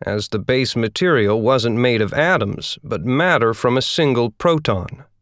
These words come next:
The P N junctions of the circuits were formed by twisting the strong nuclear forces locally on the surface of the proton plane, and the conducting lines were made of mesons that could transmit the nuclear force.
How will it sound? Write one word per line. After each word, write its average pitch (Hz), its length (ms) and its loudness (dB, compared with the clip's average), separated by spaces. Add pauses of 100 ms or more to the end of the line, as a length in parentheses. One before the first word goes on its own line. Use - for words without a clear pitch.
(360)
The - 100 -10
P 180 280 -2
N 147 220 4
junctions 131 520 2
of 113 100 0
the 113 100 0
circuits 113 480 0
were 113 140 0
formed 143 460 2
by 120 160 4
twisting 151 560 0
the 117 80 0
strong 160 540 2
nuclear 151 480 2
forces 120 680 0
locally 127 680 -2
on 120 160 2
the 123 60 0
surface 156 540 0
of 104 100 -4
the 117 100 -4
proton 123 560 2
plane, 101 480 -2 (540)
and 123 180 0
the 131 80 0
conducting 156 600 0
lines 131 460 4
were 131 100 2
made 123 340 2
of 117 140 -2
mesons 131 760 -2
that 107 140 -2
could 107 160 -4
transmit 135 680 2
the 120 100 0
nuclear 117 480 0
force. - 640 -2